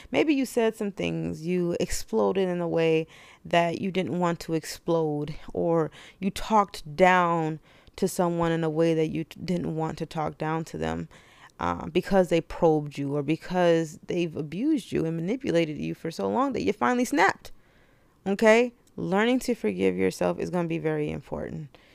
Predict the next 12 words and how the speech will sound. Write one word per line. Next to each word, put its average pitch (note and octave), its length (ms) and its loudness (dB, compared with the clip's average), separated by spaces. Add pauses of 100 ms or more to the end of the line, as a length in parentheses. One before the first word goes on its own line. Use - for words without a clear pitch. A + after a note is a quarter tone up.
(240)
um, E3 520 -4
especially F#3 720 -2
when E3 420 -6
you E3 400 -6 (100)
start - 640 -6
your E2 100 -2
road D2 540 -4 (400)
to C#3 420 -6 (160)
recovery, C#3 720 -8 (420)
okay? D#3 420 -2 (480)
Another A#3+ 280 4
s-, - 280 -4